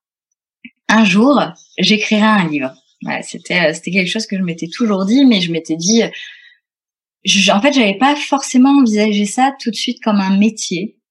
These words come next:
Parce que je pense aussi que quand on est, euh, ben, quand on est enfant, même au collège, au lycée, on, on nous présente pas forcément les filières artistiques ou,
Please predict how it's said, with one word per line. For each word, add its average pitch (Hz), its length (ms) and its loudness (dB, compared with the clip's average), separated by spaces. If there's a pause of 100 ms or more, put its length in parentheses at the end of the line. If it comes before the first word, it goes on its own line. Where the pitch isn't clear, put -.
(280)
Parce - 160 -12
que 185 80 -8
je 190 80 -6
pense 226 260 0
aussi 202 180 -4
que 220 120 0
quand 196 320 -4
on 185 100 -2
est, 202 180 0
euh, 170 320 -2
ben, 143 320 -8 (500)
quand 180 120 -14 (140)
on 175 80 -6
est 175 60 -6
enfant, 208 400 0
même 196 200 2
au 170 100 -4
collège, 196 460 0
au 190 60 -6
lycée, 175 340 -4
on, 185 260 0 (120)
on 175 80 -8
nous 180 320 -6 (680)
présente 226 380 0
pas 330 140 0
forcément 226 400 -2
les 208 100 0
filières 190 460 -6
artistiques 190 680 -6
ou, 214 160 -4